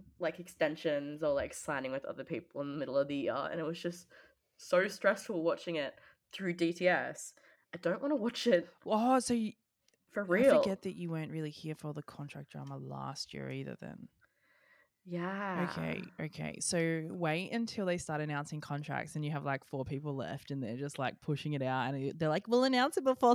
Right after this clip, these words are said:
Speaker 2: summer," and then they don't, and then you're waiting and you're waiting and it's the most stressful thing. But we do have, um, we do have a rumor that's kind of, kind of outed itself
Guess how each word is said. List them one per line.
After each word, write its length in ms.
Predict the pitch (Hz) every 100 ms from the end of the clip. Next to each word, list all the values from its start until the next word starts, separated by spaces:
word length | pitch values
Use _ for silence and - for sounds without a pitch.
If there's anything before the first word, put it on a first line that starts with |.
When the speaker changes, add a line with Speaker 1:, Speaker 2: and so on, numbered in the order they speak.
| -
Speaker 2:
summer," 260 | 254 247
and 140 | 202 175
then 100 | 170
they 100 | 160
don't, 360 | 156 151 156 170
and 120 | 165
then 180 | 165 160
you're 160 | 170 165 160
waiting 400 | 147 160 165 165
and 80 |
you're 100 | 160
waiting 400 | 160 147 156 156
and 80 | 156
it's 140 | 135 - _ _ _ _ _ -
the 80 | 175
most 180 | 165 -
stressful 400 | 151 139 147 139
thing. 240 | 147 139
But 120 | 165 170
we 100 | 180
do 220 | 220 302
have, 300 | 269 214 196
um, 340 | 170 147 - -
we 100 | 190
do 200 | 180 196
have 160 | 247 320
a 100 | 247
rumor 300 | 165 165 151
that's 300 | 127 - -
kind 380 | - - 143 143
of, 260 | 139 131 147 - _ _ _ _ _ _ _ _ _ -
kind 280 | - 190 196
of 200 | 180 165
outed 320 | 143 139 - 147
itself 600 | - - - 78 -